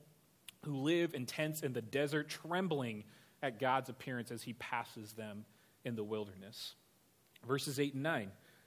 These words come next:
"Was your wrath against the rivers, O Lord? Was your anger against the rivers or your indignation against the sea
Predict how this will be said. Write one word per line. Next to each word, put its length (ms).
"Was 180
your 100
wrath 420
against 300
the 60
rivers, 340
O 100
Lord? 380
Was 160
your 200
anger 540
against 300
the 60
rivers 420
or 100
your 140
indignation 800
against 340
the 80
sea 480